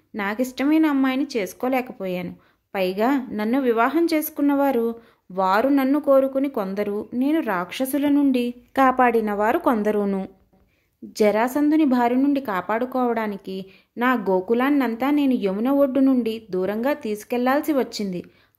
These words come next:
అప్పుడు పిరికివాడిగా పారిపోయానన్న చెడ్డ పేరు నాకొచ్చింది. సరే,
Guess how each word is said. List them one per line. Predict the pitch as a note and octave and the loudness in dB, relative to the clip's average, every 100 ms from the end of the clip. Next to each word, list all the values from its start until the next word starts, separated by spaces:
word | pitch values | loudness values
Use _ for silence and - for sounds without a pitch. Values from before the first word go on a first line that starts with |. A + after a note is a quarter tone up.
| G#3+ | -6
అప్పుడు | A3 G#3+ | -4 -4
పిరికివాడిగా | G3+ G#3+ G3+ - B3+ A#3+ G#3+ G#3 G#3 | -2 -4 -4 -2 2 2 2 0 -2
పారిపోయానన్న | G#3+ G#3+ G3 A3+ A#3 B3+ C4+ C#4+ D4+ D4 C4+ B3+ | 0 0 0 0 -2 0 2 2 2 0 -2 -4
చెడ్డ | G3 F3 | -4 -2
పేరు | G#3+ C#4 D#4 | -2 0 2
నాకొచ్చింది. | D4+ B3+ F#3 - F#3+ F3+ - _ _ _ _ - | 2 0 -6 -10 -12 -14 -16 _ _ _ _ -4
సరే, | G3 F3+ F3+ F3 | 0 2 0 -2